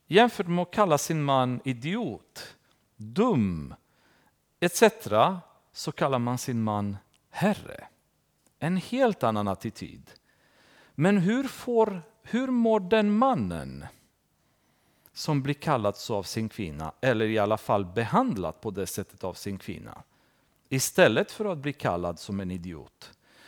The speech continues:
Hur mår den mannen som blir lyft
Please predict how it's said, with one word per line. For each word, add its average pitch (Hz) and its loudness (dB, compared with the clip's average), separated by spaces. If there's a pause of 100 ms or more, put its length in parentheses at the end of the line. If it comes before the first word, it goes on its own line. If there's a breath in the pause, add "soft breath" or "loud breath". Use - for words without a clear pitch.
(160 loud breath)
Hur 202 4
mår 180 6
den 165 2
mannen 156 4
som 131 -2
blir 127 -2
lyft 147 -4